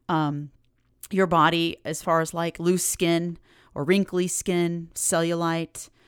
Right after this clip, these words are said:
You know, the, there's a lot of things going on there that we don't have control over that, especially, like, if, you know, especially depending on where you are in your stage of life. 'Cause as we age, it is natural and normal. We're gonna,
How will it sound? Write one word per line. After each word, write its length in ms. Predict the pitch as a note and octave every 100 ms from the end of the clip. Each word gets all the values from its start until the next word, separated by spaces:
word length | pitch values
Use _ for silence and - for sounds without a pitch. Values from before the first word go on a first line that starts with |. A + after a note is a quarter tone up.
| _ - - - - - _
You 80 | C4+
know, 280 | C4+ C4 -
the, 420 | G#3+ G3 E4 F4+ -
there's 280 | A3+ E4+ F4+
a 60 |
lot 220 | D#4 B3+ B3+
of 100 | B3
things 380 | - A3 A3
going 240 | - F#3+ F3
on 240 | E3 E3+
there 220 | E3+ E3
that 100 | D#3+
we 120 | E3+ F#3+
don't 160 | G#3+
have 220 | A3 G3+
control 720 | - F3+ - D3+ D#3 D#3 D#3+ -
over 240 | D#3 E3 F3+
that, 320 | F#3 F#3 -
especially, 520 | F3+ - A3 - A3
like, 160 | F#3+ E3+
if, 260 | - F3+ - _
you 120 | F#3 E3+
know, 160 | D3+
especially 400 | D#3 - A4 C#4
depending 380 | A3 - G3+ G3
on 200 | F3+ F3
where 140 | F3+
you 200 | F#3+ F#3
are 340 | E3+ E3+ F3+ E3+ -
in 360 | E3 E3 E3 - -
your 180 | E3
stage 340 | F3 - D#3+ D#3
of 120 | C#3+
life. 340 | - - F3 - - - -
'Cause 140 | G3+
as 220 | A3 A3
we 140 | A3+ -
age, 320 | G3 G#3 F#3+
it 160 | - A3+
is 220 | A#3+ A#3+
natural 460 | G3 E3+ E3 F#3+ F3+
and 100 | D#3+
normal. 380 | D3 D3+ D3+ D3
We're 140 | E3
gonna, 280 | G#3 A#3+